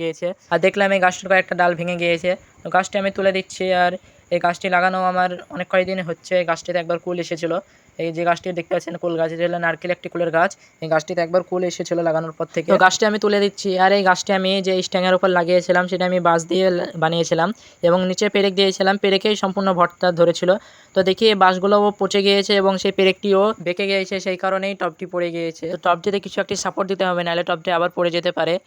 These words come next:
তো আমি গাছের ডালগুলো সব ঠিক করে দিলাম, ডালগুলো এধারে চলে এসেছিলো, ডালগুলো ঠিক করে দিলাম। তো টবটি ভালোভাবে আমি এই স্ট্যান্ডটির ওপর বসিয়ে দিলাম, বসিয়ে দিয়ে দেখি টবটি নড়ছে। তো এই টবটির নিচে একটি কিছু দিয়ে ভালো করে আটকে রাখতে হবে, তারপরে আমি একটি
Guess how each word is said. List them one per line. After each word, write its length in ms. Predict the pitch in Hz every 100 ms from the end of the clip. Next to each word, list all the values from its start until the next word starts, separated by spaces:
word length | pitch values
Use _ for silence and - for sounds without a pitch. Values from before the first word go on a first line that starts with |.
| _ _
তো 20 | 180
আমি 100 | 185 180
গাছের 220 | 175 185
ডালগুলো 280 | 170 175 185 185
সব 100 | 196 180
ঠিক 100 | 190 -
করে 140 | 185 175
দিলাম, 180 | 170 170
ডালগুলো 300 | 165 160 170 170
এধারে 200 | 170 170
চলে 120 | 175 165
এসেছিলো, 320 | 175 165 165 165
ডালগুলো 260 | 156 156 160 156
ঠিক 100 | 156 -
করে 100 | 165
দিলাম। 160 | 156 160 196 - - -
তো 40 | 190
টবটি 220 | 202 190 202
ভালোভাবে 360 | 196 208 214 208 202
আমি 120 | 196 196
এই 80 | 190
স্ট্যান্ডটির 380 | - 190 185 196
ওপর 120 | 190 185
বসিয়ে 220 | 185 202 180
দিলাম, 180 | 175 175 175
বসিয়ে 260 | - 196 190
দিয়ে 120 | 190 185
দেখি 140 | 190 185
টবটি 200 | 180 185 175
নড়ছে। 260 | 175 - 185
তো 40 | -
এই 60 | 185
টবটির 260 | 185 175 208
নিচে 140 | 196 - 202
একটি 120 | 214 196
কিছু 140 | 208
দিয়ে 200 | 185 185 185
ভালো 120 | 175 180
করে 100 | 180
আটকে 200 | 160 - 170
রাখতে 220 | 165 - 165
হবে, 240 | 151 156 - _ -
তারপরে 320 | 165 165 185 190
আমি 100 | 185
একটি 120 | 180